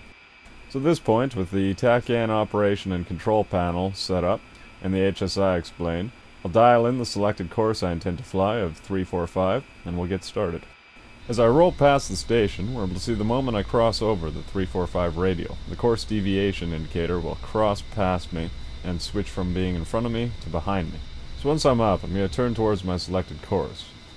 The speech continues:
Now if I turn straight for the course, I'd be running parallel to the radial rather than flying directly on the radial. So I'm gonna keep turning another forty-five degrees to come at it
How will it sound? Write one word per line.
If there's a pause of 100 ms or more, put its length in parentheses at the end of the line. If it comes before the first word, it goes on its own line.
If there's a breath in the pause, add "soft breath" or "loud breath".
(140)
Now
if
I
turn
straight
for
the
course,
I'd
be
running
parallel
to
the (120)
radial (140)
rather
than (180)
flying
directly
on
the
radial. (400 loud breath)
So
I'm
gonna
keep
turning (100)
another
forty-five
degrees
to
come
at
it